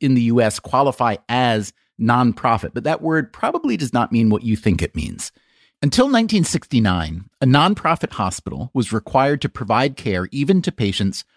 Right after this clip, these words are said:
who couldn't afford it. That so-called charitable care standard was replaced with what is called a community benefit standard, which is, shall we say, a bit looser, and which allows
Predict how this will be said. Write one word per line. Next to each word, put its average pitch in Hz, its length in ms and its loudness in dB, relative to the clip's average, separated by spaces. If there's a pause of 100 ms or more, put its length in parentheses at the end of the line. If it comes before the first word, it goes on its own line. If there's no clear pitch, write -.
(160)
who 139 80 2
couldn't 120 220 2
afford 78 280 -4
it. - 240 -20 (240)
That 151 260 2
so-called 147 640 0
charitable 160 640 0
care 135 580 -2
standard 78 680 -8
was 117 240 -2
replaced 123 580 0
with 117 140 -8
what 123 160 0
is 110 80 -4
called 113 320 -2
a 101 80 -12
community 143 720 2
benefit 165 580 0 (160)
standard, - 600 -8
which 107 200 -2
is, 104 380 0 (340)
shall 87 220 -2
we 110 100 2
say, 82 380 -2
a 107 60 -4
bit 104 260 2
looser, 107 440 0 (300)
and 147 480 2 (340)
which 151 340 2
allows 143 560 0